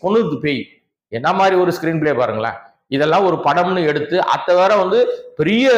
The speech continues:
ஒரு விஷயமா இதை வந்து ரெட் ஜெயண்ட் ரிலீஸ் பண்ணுது. ஒரு நல்ல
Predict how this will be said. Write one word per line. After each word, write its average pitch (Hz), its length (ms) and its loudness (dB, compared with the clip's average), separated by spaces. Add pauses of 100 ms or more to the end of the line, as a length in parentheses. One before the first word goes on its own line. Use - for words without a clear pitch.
ஒரு 165 180 2 (120)
விஷயமா 151 420 0 (480)
இதை 175 220 2
வந்து 180 140 2
ரெட் 180 240 2
ஜெயண்ட் 214 220 0
ரிலீஸ் 151 240 -2
பண்ணுது. 107 260 -6 (760)
ஒரு 131 120 -2
நல்ல 175 220 2